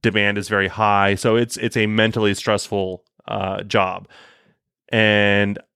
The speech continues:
this really helped with that situation, because if I was getting stressed about these coming deadlines or just the amount of work, you know, being asked, I could just take a moment, you know, I,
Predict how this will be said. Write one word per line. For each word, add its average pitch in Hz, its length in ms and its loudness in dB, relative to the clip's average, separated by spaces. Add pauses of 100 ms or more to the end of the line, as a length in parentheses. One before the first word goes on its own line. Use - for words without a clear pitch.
(440)
this 127 360 0
really 120 180 4
helped 101 420 0
with 92 580 -6
that 107 280 0
situation, 98 560 -2
because 95 600 -2
if 95 320 -2
I 95 200 0
was 95 160 -2
getting 98 220 -2
stressed - 440 -2
about 98 440 2 (520)
these 98 200 -4
coming 95 280 -4
deadlines 120 680 4
or 101 60 0
just 95 260 -8
the 101 100 -2
amount 98 280 0
of 90 140 -8
work, 135 300 -2 (320)
you 117 140 -2
know, 107 120 2
being 104 200 0
asked, 113 400 0
I 101 120 2
could 98 180 -6
just 98 240 -6 (240)
take 120 180 0
a 127 60 2
moment, 117 400 2 (640)
you 104 100 0
know, 95 320 2
I, 117 120 2